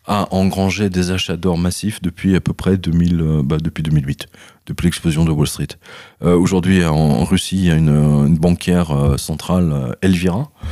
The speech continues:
qui mène une politique absolument remarquable. Vous savez, les Américains ont, ont détruit les Russes. Euh, moi, je, je, je l'ai vu dans ma, dans ma revue de presse. Et ils ont demandé aux Saoudiens de, de, de, d'abaisser totalement le cours du pétrole.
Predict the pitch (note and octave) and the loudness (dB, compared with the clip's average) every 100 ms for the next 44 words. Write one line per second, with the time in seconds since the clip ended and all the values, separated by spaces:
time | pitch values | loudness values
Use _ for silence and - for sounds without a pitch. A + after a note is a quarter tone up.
0 | - - - - F#2+ G2 F#2+ - F2+ F2 | -12 -20 -10 2 4 6 6 4 4 2
1 | - G#2+ E2 - E2+ F2 D#2 E2 E2 C3 | 0 -2 -2 -2 0 2 2 0 0 0
2 | G2 D#2 - - - - - C3+ G#2 G2 | 0 0 -4 -18 -18 -8 0 2 2 2
3 | G2+ G2+ G2+ C#3 B2+ G2 - G2 F#2+ D#2+ | 2 2 2 0 2 2 2 2 2 2
4 | F2 C2 A#1+ E2+ - - _ _ _ - | -2 -6 -10 -14 -16 -20 _ _ _ -20
5 | - - _ - A2+ A2 C3+ - C#3+ A2+ | -20 -20 _ 0 2 2 0 2 4 6
6 | B2 E3+ - - - _ _ _ _ _ | 4 4 0 -14 -18 _ _ _ _ _
7 | G#2 G#2 E2 E2+ E2+ A2 G#2+ F#2+ G#2+ G2+ | 0 2 2 0 0 2 2 2 2 4
8 | G2 G#2+ B2 E3 A2+ G2 F#2 F2 G2 F#2 | 4 4 4 2 4 4 4 2 2 2
9 | G2 G#2 - D#3 C#3 - - _ - - | 2 0 2 0 0 -6 -16 _ -20 -20
10 | _ - G#2 G#2 A2 A2+ A2+ A2+ G#2 - | _ -2 0 2 2 4 4 2 0 -2
11 | G2 G2 A#2 C3+ D3 G#2 G2 F#2+ F#2 F#2 | -4 -2 0 0 0 -2 -2 -2 -2 -2
12 | F2+ F2 F2+ F2+ G#2 G#2+ - B2 G#2 G2+ | -2 -2 -2 2 2 0 -2 -6 -2 0
13 | G#2 A#2 G#2 - A2 G2 G2 - F2+ | 2 4 2 0 -4 -2 -2 -2 -4